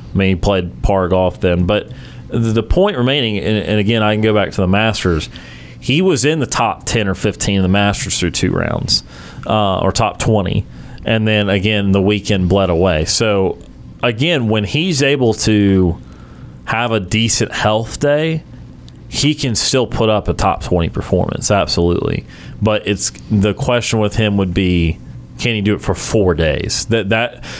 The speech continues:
I, I've been pleased with his golf overall in the first two days,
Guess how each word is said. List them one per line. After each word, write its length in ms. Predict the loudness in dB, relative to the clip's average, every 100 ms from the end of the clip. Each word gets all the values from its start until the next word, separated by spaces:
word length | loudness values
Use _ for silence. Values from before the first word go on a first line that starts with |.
| -6
I, 340 | -2 -2 0 -2
I've 60 | 0
been 220 | 0 2
pleased 560 | 2 2 2 2 2
with 160 | 0 2
his 200 | 2 2
golf 360 | 2 2 2 2
overall 420 | 2 4 4 2
in 60 |
the 80 | 0
first 480 | 2 0 2 -2 -2
two 240 | 0 2
days, 560 | 2 2 2 0 -4